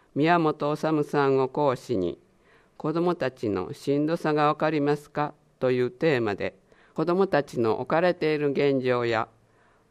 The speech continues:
子どもたちと学校や地域がどのように関わっていけばよいかなど、ご講演いただきました。また、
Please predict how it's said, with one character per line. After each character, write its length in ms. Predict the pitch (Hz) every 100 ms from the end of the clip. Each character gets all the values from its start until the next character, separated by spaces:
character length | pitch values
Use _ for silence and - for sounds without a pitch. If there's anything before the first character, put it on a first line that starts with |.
| -
子 120 | 147
ど 140 | 147 175
も 100 | 170
た 160 | 135
ち 180 | 123 -
と 280 | - 95 - -
学 300 | 143 160 -
校 200 | 170 170
や 180 | 139 117
地 280 | - 139 123
域 200 | - 101
が 200 | 90 - _ -
ど 100 | 156
の 160 | 165
よ 160 | 175 160
う 40 |
に 100 | 123
関 320 | 104 107 143 139
わ 80 |
っ 40 | 147
て 180 | - 143
い 80 |
け 160 | - 120
ば 100 | 113
よ 180 | 113 127
い 60 |
か 160 | 120 107
な 160 | 107 107
ど、 220 | 90 - _ _ _ _ -
ご 120 | 120
講 340 | - 160 160
演 200 | 156 151
い 60 | 143
た 140 | 143
だ 120 | 139 135
き 140 | 180
ま 160 | 113 120
し 140 | -
た。 200 | - - _ _ _ _ _ _ _ - _ _ _ -
ま 100 | 127
た、 280 | 131 147 143